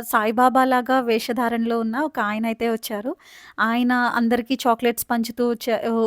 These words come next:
ఉన్నారనమాట. ఆహ్, అందరికీ బ్లెస్సింగ్స్ ఇస్తూ చాక్లెట్స్ పంచుతూ ఉన్నారు. నాకు కూడా ఒక చాక్లెట్ అయితే ఇచ్చారు. అది నా హ్యాపీనెస్ అక్కడ. And అక్కడే సాయిబాబా టెంపుల్ లాగానే ఉంది ఒకటి, బాబా విగ్రహం ఉండి అదీను. So అక్కడికి వెళ్ళి ఆయన హారతి పాట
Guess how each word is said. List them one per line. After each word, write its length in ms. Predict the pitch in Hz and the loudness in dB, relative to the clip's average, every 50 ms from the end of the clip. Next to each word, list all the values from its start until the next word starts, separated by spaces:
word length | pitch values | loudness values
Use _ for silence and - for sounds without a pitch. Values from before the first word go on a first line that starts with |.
| - 247 | 2 2
ఉన్నారనమాట. 640 | 226 226 220 220 220 220 220 214 214 208 196 - 240 294 440 _ - - - - - - | 2 2 2 0 0 -2 -2 -2 -4 -4 -4 -4 -4 -6 -6 _ -20 -20 -20 -18 -6 0
ఆహ్, 200 | 226 226 233 - - | 2 2 2 2 2
అందరికీ 440 | 254 233 233 233 269 247 - - 247 | 2 2 4 4 4 2 2 0 0
బ్లెస్సింగ్స్ 460 | 220 233 226 226 - 233 240 - 254 | 2 2 2 2 2 0 0 2 0
ఇస్తూ 220 | 233 - - 240 | -2 0 0 -2
చాక్లెట్స్ 460 | 240 - 233 214 - 240 226 220 - | 2 2 2 2 2 0 0 0 0
పంచుతూ 380 | - 240 226 220 - - - 240 | 0 0 0 0 -2 -4 -4 -2
ఉన్నారు. 300 | 233 226 214 208 214 254 330 | 0 0 0 -2 -2 -2 -2
నాకు 220 | 349 226 208 220 - | -2 -2 -4 -4 -4
కూడా 200 | - 240 254 247 | -2 0 0 0
ఒక 120 | 247 - | 0 -2
చాక్లెట్ 400 | - - 220 208 - 240 220 - | -2 -2 -2 -2 0 -2 -2 -2
అయితే 200 | 233 254 - 226 262 | -2 -2 -2 -2 -2
ఇచ్చారు. 420 | 240 226 - 254 233 226 240 311 415 - - - - - - | -2 -4 -4 -2 -2 -2 -2 -4 -10 -10 -16 -20 -20 -8 0
అది 200 | - 226 208 254 | 0 2 2 4
నా 160 | 269 277 285 285 | 4 4 4 6
హ్యాపీనెస్ 540 | 269 254 214 214 - 247 233 240 233 - | 6 4 2 2 0 0 0 0 0 -2
అక్కడ. 240 | 254 233 - 233 214 226 302 453 508 | -4 -4 -2 -2 -2 -2 0 -2 0
And 260 | - 262 285 269 262 269 | 2 2 2 4 2 2
అక్కడే 420 | - - - - - 294 262 320 403 440 415 370 285 - - 240 | 2 0 -2 0 -2 0 2 2 0 0 -4 -6 -6 -4 -4 -4
సాయిబాబా 500 | 247 - 254 226 226 220 247 247 247 277 285 | 0 0 0 0 2 2 0 2 2 0 2
టెంపుల్ 380 | - 254 220 226 226 262 247 254 | 0 0 0 0 0 0 2 2
లాగానే 400 | 247 240 233 240 233 233 254 254 | 2 2 2 2 0 0 0 0
ఉంది 260 | 240 220 214 233 240 | 0 -2 -2 -2 -4
ఒకటి, 360 | 220 - - 220 - 294 403 - - - - - - _ - | -6 -6 -8 -10 -8 -8 -8 -10 -12 -20 -20 -20 -20 _ -2
బాబా 280 | 247 233 226 214 226 240 | 2 2 4 4 4 2
విగ్రహం 420 | 233 233 202 220 240 214 240 233 | 0 0 0 -2 -2 -2 -2 -2
ఉండి 260 | 233 233 220 220 233 240 | -2 -2 -2 -2 -2 -2
అదీను. 340 | 226 208 220 220 208 226 285 392 | -4 -4 -4 -6 -4 -4 -6 -6
So 140 | - - 294 269 | -4 -2 -2 -2
అక్కడికి 360 | 233 214 - - 240 254 - 233 | -2 -4 -4 -6 -6 -4 -2 -2
వెళ్ళి 240 | 226 202 233 294 339 | -2 -2 -2 -4 -2
ఆయన 220 | 359 320 285 277 269 | 0 0 0 0 0
హారతి 380 | 247 226 208 214 233 226 - 240 | 0 0 -2 -2 -4 -4 -4 0
పాట 220 | - 254 254 - | 0 0 0 0